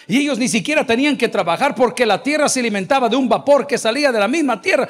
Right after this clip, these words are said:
¿Se puede usted imaginar? ¿Y qué sucedió? Alimentó su incredulidad. Una persona con mal corazón caminando a tu lado es un riesgo porque te llena de incredulidad. ¿Te quieren regalar una Biblia? Estamos regalando Biblias en todos los hospitales. Casi termina ya la ruta a lo largo de todo este fin de año.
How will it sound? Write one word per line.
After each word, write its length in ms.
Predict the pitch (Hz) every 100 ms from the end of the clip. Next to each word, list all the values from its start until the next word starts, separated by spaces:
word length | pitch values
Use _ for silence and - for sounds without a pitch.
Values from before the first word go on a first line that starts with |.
| -
¿Se 180 | - -
puede 200 | 160 247
usted 160 | - 233
imaginar? 460 | 202 156 214 285 - -
¿Y 100 | -
qué 120 | 285
sucedió? 440 | 254 240 254 202 -
Alimentó 480 | 226 240 208 180 311
su 140 | -
incredulidad. 600 | 320 302 220 180 233 254 -
Una 580 | 262 311 320 302 302 311 -
persona 720 | 214 - 302 285 277 - -
con 260 | 233 190 165
mal 240 | 277 320 - _
corazón 640 | 269 254 - 262 190 139
caminando 760 | - 190 185 175 269 302 285 285
a 160 | 202
tu 120 | 220 240
lado 260 | 240 190
es 140 | 208 269
un 120 | 254
riesgo 600 | 247 247 233 135 151 - _ _
porque 340 | 233 156 202
te 200 | - 160
llena 340 | 156 277 262 220
de 80 |
incredulidad. 460 | 208 185 185 190 170 - - _ _ _ _ _ _
¿Te 120 | 120
quieren 260 | 113 147 156
regalar 320 | 170 180 196
una 160 | 233 269
Biblia? 400 | 311 233 139 - _ _ _ _ _ 160
Estamos 140 | 196
regalando 340 | 180 170 185 175
Biblias 240 | 214 180
en 100 | 156
todos 160 | 208 196
los 140 | 170
hospitales. 500 | 175 190 151 208 165
Casi 240 | 202 190
termina 400 | 190 190 202 190
ya 140 | 180 190
la 80 | 175
ruta 340 | 220 - 143
a 40 |
lo 100 | 147
largo 260 | 160 190 175
de 100 | 151
todo 580 | - 156 170 202 233 226
este 180 | - 170
fin 160 | 214
de 80 | 226
año. 220 | 214 151